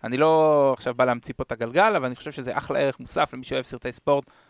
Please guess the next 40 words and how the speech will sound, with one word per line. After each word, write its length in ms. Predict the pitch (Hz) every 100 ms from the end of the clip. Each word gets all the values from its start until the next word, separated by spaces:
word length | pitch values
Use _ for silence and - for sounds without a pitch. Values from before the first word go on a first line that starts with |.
| _
מי 60 | 143
שאוהב 180 | 165 160
ספורט 320 | - 170 160
בכלל, 520 | 131 - 127 135 127
מי 80 | 113
שאוהב 160 | 110 110
קולנוע 340 | 110 107 123
כמובן, 380 | 127 127 120 131
מי 60 | 120
שאוהב, 240 | 180 214 214 _ _ _ - -
אף 180 | 247 294
אחד 200 | 285 294
מהם, 320 | 269 180 147
אה, 460 | 147 143 147 151 156
מי 100 | 180
שאוהב 160 | 247 226
סיפורים, 760 | - - 170 208 214 208 190 _ -
אה, 60 |
אה, 580 | 139 147 - 131 131 131 92
מלאי 420 | 117 139 135 151
השראה, 500 | 180 - 127 139 147
סיפורים 280 | 127 - 151
טובים, 440 | - 117 139 151 127 _ _ -
רוב 160 | 165
הסרטים 400 | 160 135 - 160
הם, 300 | 143 123 117 107
סרטי 220 | 117 135
הספורט 320 | - 143 131
הם 60 | 120
כזה 320 | 113 110 107
הרגשה 320 | 117 117 143
טובה, 360 | - 123 131 127 _ _ _ - 107
אה, 140 | 110
אני 80 | 117
חושב 140 | 135
שזה 240 | 147 127 127
אחלה, 360 | - 123 117 - -
אה, 60 | 104 104 104 107 107 104
ואני 320 | 110 107 107 107
ממליץ 580 | 110 120 - - -